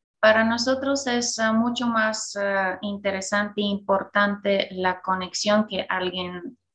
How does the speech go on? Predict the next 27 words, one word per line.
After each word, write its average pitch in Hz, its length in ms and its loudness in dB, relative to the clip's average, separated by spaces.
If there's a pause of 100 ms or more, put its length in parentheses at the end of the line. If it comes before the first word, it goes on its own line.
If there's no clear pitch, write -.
(120)
siente 190 760 0
con, 170 240 0
con 175 200 -2
el 170 80 -2
Estado 175 440 2
búlgaro. 196 680 2 (960)
Ah, 190 640 6
y 208 160 -4
claro, 196 680 4
toda 196 220 2
la 190 180 -4
posibilidad 185 680 -2
de 180 180 -2 (300)
que 185 120 -2
por 180 220 0
una 190 260 4
vez 190 240 4
te 180 140 0
da 175 380 0 (200)
a 170 260 -2
la 170 160 -2
ciudadanía 170 640 -4
búlgara. 165 640 0
Claro, 165 360 0
tienes 175 360 -6
varias 180 400 2
oportunidades, 170 1120 0